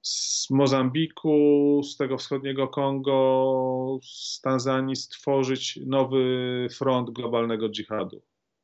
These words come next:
Czy, czyli jakby umiędzynarodowić całą świat, co z-, po-, pozwoli uzyskać wsparcie finansowe,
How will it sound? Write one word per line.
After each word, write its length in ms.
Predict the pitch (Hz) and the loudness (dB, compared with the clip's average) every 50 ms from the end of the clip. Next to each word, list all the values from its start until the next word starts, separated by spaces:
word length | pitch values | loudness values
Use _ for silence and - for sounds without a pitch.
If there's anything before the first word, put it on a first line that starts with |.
| _ _ _ _ _ _ _ _ _ _ _ | _ _ _ _ _ _ _ _ _ _ _
Czy, 180 | - - 131 | -12 -12 -10
czyli 220 | 131 - - 127 131 | -10 -8 -4 -4 -2
jakby 180 | 127 120 120 | -2 -2 -2
umiędzynarodowić 960 | 131 139 139 143 143 135 131 139 135 135 131 131 131 135 127 120 117 117 - | 0 2 4 4 4 4 2 0 0 2 2 2 2 0 -2 -2 -4 -8 -8
całą 180 | - 123 117 110 | -8 -8 -6 -8
świat, 260 | - - 143 135 - | -6 -6 -8 -8 -8
co 260 | - - 151 143 139 | -6 -4 -2 -2 -2
z-, 140 | 127 127 127 | -2 -6 -6
po-, 180 | - 139 135 | -6 -4 -4
pozwoli 420 | 131 135 - 135 120 123 135 131 127 | -6 -6 -6 -6 -4 -4 -2 -2 0
uzyskać 360 | 127 127 123 123 - 127 113 | -2 -2 -4 -4 -4 -6 -6
wsparcie 560 | - - - - 139 131 127 - - - 127 | -6 -8 -4 -2 0 0 0 -2 -6 -8 -8
finansowe, 920 | 127 - 139 135 135 131 127 - - 135 127 127 131 127 127 127 123 120 | -8 -6 -6 -4 -4 -4 -4 -4 -4 -4 -2 -2 -2 0 0 0 0 0